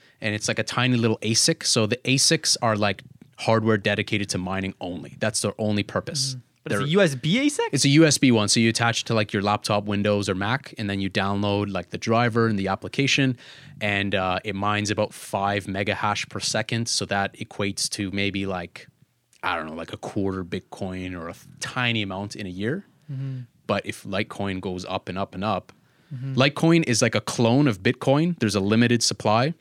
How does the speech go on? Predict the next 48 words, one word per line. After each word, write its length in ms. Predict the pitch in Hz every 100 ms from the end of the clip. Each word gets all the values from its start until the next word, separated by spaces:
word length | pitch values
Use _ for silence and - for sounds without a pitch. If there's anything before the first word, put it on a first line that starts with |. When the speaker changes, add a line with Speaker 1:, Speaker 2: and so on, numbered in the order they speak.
| _
Speaker 2:
Yep. 220 | 143 139 - _ _ - -
Speaker 1:
But 120 | 120 -
it 60 |
has, 180 | 123 117
like, 100 | 107
four 240 | - 120 110
times 580 | - 104 104 104 - -
or 80 | 104
four 260 | - 123
or 60 | 110
five 240 | - 98
times 320 | - 101 98 92
the 100 | 95
total 280 | - 98
circulating 480 | 92 98 - 92 90
supply. 420 | 85 - 95 85
Speaker 2:
Mm. 480 | 110 135 139 135 123 117 _ _ _
Speaker 1:
But 140 | - 127
it's, 220 | 120 -
like, 400 | 123 113 - - _ _ _
three 240 | - 127 131
hundred 220 | 123 123
times 260 | 113 110 -
cheaper 220 | 107 107
than 160 | 90
Bitcoin. 400 | 92 92 90 80
So 100 | -
it's 140 | 92 -
really 220 | 101 107
heav-, 280 | 110 104 110
heavily 340 | - 117 110
undervalued. 640 | 95 98 90 90 87 82 87
We 160 | 117 123
will 180 | 127
Speaker 2:
Yeah. 40 | 131
Speaker 1:
see 220 | - 120
one 180 | 110 107
day, 160 | 104 98
like, 160 | 95
a 60 | 95
thousand 340 | - 92 92 92
dollar 300 | 95 92 82 -
Lit-, 180 | 95 82
Litecoin, 680 | 95 90 87 - 90 85 82 _ -
Speaker 2:
Mm-hmm. 120 | 135 127
Speaker 1:
two 120 | 104
thousand 280 | 95 95 90
dollar. 440 | 82 87 87 87